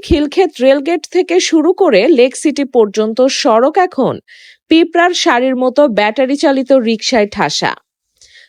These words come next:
প্রতিদিন সকাল থেকে রাত পর্যন্ত থেমে থেমে চলছে যানজট। ব্যস্ত এই পথে চলাচলকারী সাধারণ মানুষ পড়েছেন চরম দুর্ভোগে। বিশেষ করে অফিস টাইমে যেন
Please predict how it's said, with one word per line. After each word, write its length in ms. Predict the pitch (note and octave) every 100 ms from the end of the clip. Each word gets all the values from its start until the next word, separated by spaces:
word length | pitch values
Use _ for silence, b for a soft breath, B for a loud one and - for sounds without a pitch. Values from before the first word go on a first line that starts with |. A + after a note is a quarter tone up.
| _
প্রতিদিন 400 | C4+ C4+ C4 B3+
সকাল 420 | C4 D4+ C4+ D4+ E4
থেকে 280 | F4 D4+ F4 E4
রাত 260 | G3+ G3+ -
পর্যন্ত 400 | - F#4 F#4 D4 F3+ A#3
থেমে 340 | - D#4 C#4+
থেমে 280 | D4 D#4 D4
চলছে 400 | D4 C4 B3 D4 C#4
যানজট। 600 | G3 F3 E3+ D#3+ G2+ - - b b b b b b
ব্যস্ত 380 | A#3 C4 E4+ - G#4
এই 80 | G4+
পথে 400 | G#4 F#4 F#4+ E4+ F#3
চলাচলকারী 760 | B3+ G#3+ G#3+ A3 A#3+ A#3 A#3 C4+ D#4
সাধারণ 480 | C#4+ A#3 C#4 D4+ D#4+
মানুষ 280 | D4+ C#4+ D#4 -
পড়েছেন 440 | D4 C#4+ C#4 D4 C#4
চরম 420 | - C4+ B3 D4 D4
দুর্ভোগে। 560 | G#3 F#3 F#3 E3 A#2+ - b b b b b -
বিশেষ 340 | D4 E4+ G#4+ -
করে 220 | E4 G#3 D#4
অফিস 360 | B3+ D4 D4+ D4
টাইমে 300 | C#4+ B3+ D4+
যেন 200 | C4+ C4